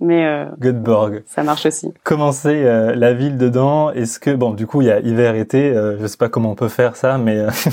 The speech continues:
Speaker 2: <laughs> comment c'est, est-ce qu'on peut aller avec toi dans Göteborg, euh, marcher dans les rues ? Qu'est-ce qui se passe ? Comment ça se passe ? Euh, la, la journée, le soir, est-ce qu'il y a des sorties, ce genre de choses ?
Speaker 1: Ouais, tout à fait. Bah, Göteborg, c'est la deuxième plus grande ville de Suède, du coup.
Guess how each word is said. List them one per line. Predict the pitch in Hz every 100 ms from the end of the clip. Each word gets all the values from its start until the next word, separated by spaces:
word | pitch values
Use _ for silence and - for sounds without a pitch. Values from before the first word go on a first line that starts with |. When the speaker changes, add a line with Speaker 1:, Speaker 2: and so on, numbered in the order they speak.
| - - _
Speaker 2:
<laughs> | - - - _
comment | - 147 143
c'est, | 135 151
est-ce | 147 131 -
qu'on | - 165
peut | 139 123 120
aller | 117 117
avec | 127 117
toi | - 123 139 131
dans | 113 127
Göteborg, | 120 113 107 117 139 147 - -
euh, | 107 101 101 98
marcher | 104 113 - 123
dans | 113
les | 107
rues ? | 107 127 139 123
Qu'est-ce | 113
qui | - 110
se |
passe ? | - 123 -
Comment | 113 110
ça | 110
se | -
passe ? | 123 131 135 -
Euh, | 117 101 98 98
la, | 104 101 104
la | 101
journée, | 104 101 104 117
le | 107
soir, | - 110 117 107
est-ce | -
qu'il | 101
y |
a |
des | 95
sorties, | 90 101 - 113
ce | 110
genre | 95
de | 95
choses ? | 90 98 92 _ _ _ _ _ -
Speaker 1:
Ouais, | 196
tout | 185 -
à | 175
fait. | 220 170
Bah, | 151 151
Göteborg, | 151 160 170 202
c'est | - 180
la | 160 151 151 151 147 147
deuxième | 160 156 165 165 160 151
plus | 160
grande | 160 156
ville | 165 160
de | 156
Suède, | - 214 202
du | 170
coup. | 190